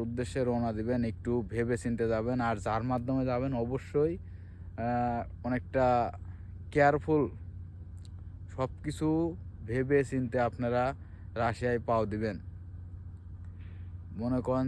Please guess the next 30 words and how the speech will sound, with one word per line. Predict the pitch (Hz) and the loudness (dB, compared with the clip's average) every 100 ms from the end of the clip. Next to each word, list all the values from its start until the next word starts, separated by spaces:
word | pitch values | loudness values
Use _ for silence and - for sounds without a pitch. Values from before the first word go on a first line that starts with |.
| 127 | 2
যে | 139 147 147 - - - | 2 2 0 -6 -10 -6
প্রত্যেক | 127 - 147 135 143 | -6 2 2 4 2
দিনই | 147 143 135 | 4 2 2
প্রায় | 131 120 120 | 2 2 2
প্রায় | 123 139 131 | 2 4 2
একটা | - 123 | 2 -2
একটা | 120 127 123 | 0 0 2
নিউজ | 120 120 110 | 2 2 0
আসে | 104 120 | 0 0
যে | 117 110 | 2 2
রাশিয়ায় | 101 98 117 120 113 | 0 0 2 4 4
আমরা | 113 110 | 2 0
আসছি, | 110 - 139 123 | -2 -4 -2 -2
আসার | 98 98 | -4 -2
পরে | 110 113 107 | 0 2 2
এরকম | 95 107 104 | 0 -2 -2
আমার | 104 104 110 | -2 -4 -6
সাথে | 98 104 | -4 -4
এরকম | 104 104 104 | -4 -4 -2
ঘটছে। | 107 107 135 180 - - - - - - - - - - - - - | -2 0 0 0 -4 -12 -12 -12 -12 -12 -12 -12 -12 -12 -12 -12 -4
তো | 107 110 110 95 | 0 2 2 2
একটু | - - 113 117 110 - | -2 -4 0 0 -2 -4
ভেবে | 110 113 113 | -2 -2 -2
চিন্তে | 120 107 110 | -2 -2 0
যাবেন, | 107 107 123 156 156 - - - - - | 0 0 0 -2 -6 -12 -12 -12 -12 -4
কারণ | 113 117 120 143 151 - - - - - 117 | 0 2 2 0 -6 -12 -12 -12 -12 -8 -2
এই | 123 123 | 2 2
রাস্তায় | 107 - 127 | 0 -2 0
যদি | 131 127 117 | 2 2 2
আপনি | - | 2